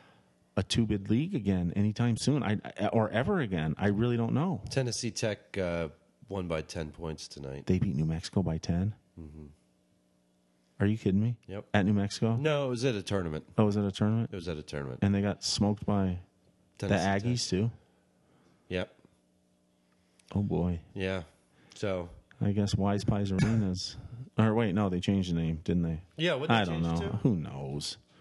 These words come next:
Speaker 2: Paul Krebs.
Speaker 1: I
Speaker 2: Crib?
Speaker 1: don't know. Paul Krebs Crib?
Speaker 2: Yeah.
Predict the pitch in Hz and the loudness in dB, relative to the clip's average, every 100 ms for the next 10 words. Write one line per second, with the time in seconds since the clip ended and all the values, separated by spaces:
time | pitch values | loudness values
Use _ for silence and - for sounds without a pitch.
0 | - - - - - - _ _ - - | -20 -20 -20 -20 -20 -20 _ _ -20 -8
1 | 117 110 110 107 98 104 - - - 98 | -4 -4 -4 -4 -4 -6 -12 -16 -2 2
2 | 92 82 127 120 131 87 80 78 82 78 | 2 0 -2 -2 -2 -2 -2 -2 -2 -2
3 | 76 76 - - - - - 95 98 - | -4 -6 -14 -20 -18 -2 0 2 0 0
4 | 95 95 - 101 98 - 101 110 | 0 -2 -2 -2 -2 -8 -6 -6